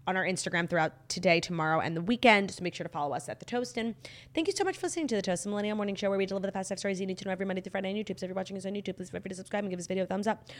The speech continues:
We're also available as a podcast anywhere podcasts can be found. So that's Spotify, iTunes, Stitcher, Public Radio, iHeartRadio, Castbox, all the places. Web, listen to podcasts, find us. The Toast, leave a five-star review about how beautiful, stunning,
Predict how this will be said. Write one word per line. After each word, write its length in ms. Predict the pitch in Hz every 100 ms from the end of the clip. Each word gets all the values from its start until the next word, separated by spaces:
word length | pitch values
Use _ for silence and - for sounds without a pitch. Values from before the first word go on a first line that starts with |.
| -
We're 100 | - 202
also 120 | 185
available 220 | 202 196
as 80 | 190
a 20 |
podcast 300 | 196 202 208
anywhere 160 | 214 214
podcasts 300 | 208 226 -
can 80 | 196
be 20 |
found. 180 | 175 170
So 60 |
that's 80 | 180
Spotify, 300 | 190 190 190
iTunes, 160 | 208 196
Stitcher, 200 | 208 202
Public 220 | 202 202
Radio, 180 | 208 214
iHeartRadio, 340 | 214 214 214
Castbox, 300 | 220 226 226
all 80 | 233
the 80 | 226
places. 240 | 208 170
Web, 100 | 175
listen 240 | 180 190 208
to 100 | 208
podcasts, 200 | 214 208
find 120 | 226
us. 120 | 233
The 60 | 196
Toast, 200 | 214 196
leave 80 | 190
a 40 |
five-star 260 | 208 208 214
review 160 | 214
about 140 | 214 185
how 80 | 180
beautiful, 240 | 190 185
stunning, 400 | - 185 196 240